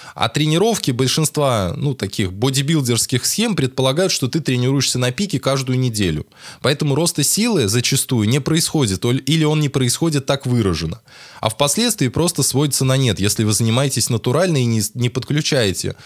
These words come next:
фармакологию, которая могла бы пробить ваши рабочие веса. Так вот, э, для того, чтобы растить силу, на самом деле большинству людей нужно не в отказ тренироваться, а тренироваться с достаточно большим запасом.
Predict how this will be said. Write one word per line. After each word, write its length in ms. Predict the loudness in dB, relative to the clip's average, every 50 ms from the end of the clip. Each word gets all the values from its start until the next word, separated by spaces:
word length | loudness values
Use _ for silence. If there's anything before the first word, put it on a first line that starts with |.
| -20 -8
фармакологию, 720 | -4 -2 0 0 0 0 0 0 2 2 0 0 0 -2 0
которая 380 | 0 0 0 0 0 0 2 0
могла 260 | 0 0 0 0 0
бы 120 | -2 -2
пробить 440 | 0 0 0 0 0 0 -2 0 0
ваши 280 | 0 0 0 0 0 0
рабочие 480 | 0 0 0 -2 -2 -2 -4 -2 -2
веса. 360 | -2 -2 -2 -2 -4 -6 -8 -14 -20 -20 -20 -20 -20 -20 -20 -20 -20 -20 _ _ _
Так 200 | 0 0 2 2
вот, 280 | 2 2 2 0 -2 -2
э, 540 | 0 0 2 2 2 2 2 0 0 -2 -4 -6 -10 -6
для 180 | -2 0 0 2
того, 380 | 2 2 2 2 2 2 2 0
чтобы 480 | 0 0 2 2 2 2 2 0 2
растить 440 | 2 2 2 2 2 0 0 0 0
силу, 380 | 0 0 2 2 2 2 2 2
на 140 | 2 2
самом 320 | 2 2 2 2 2 2 2
деле 240 | 2 2 2 2 0
большинству 560 | 0 0 0 0 0 0 0 0 0 2 2
людей 440 | 2 2 2 0 0 0 0 0 0
нужно 360 | 0 0 0 0 0 0 0
не 120 | 2 2
в 80 | 2 0
отказ 380 | 0 0 0 0 0 0 0
тренироваться, 720 | -2 -2 0 2 2 2 2 2 2 2 0 0 -2 -2
а 120 | -2 -2 -2
тренироваться 640 | 0 0 0 2 2 2 2 2 2 0 0 -2 0
с 60 | 0
достаточно 600 | 0 -2 0 0 0 0 0 0 -2 -2 -2 -2
большим 420 | 0 0 0 0 0 0 0 0 2
запасом. 680 | 2 0 0 2 0 0 2 0 0 -2 -4 -6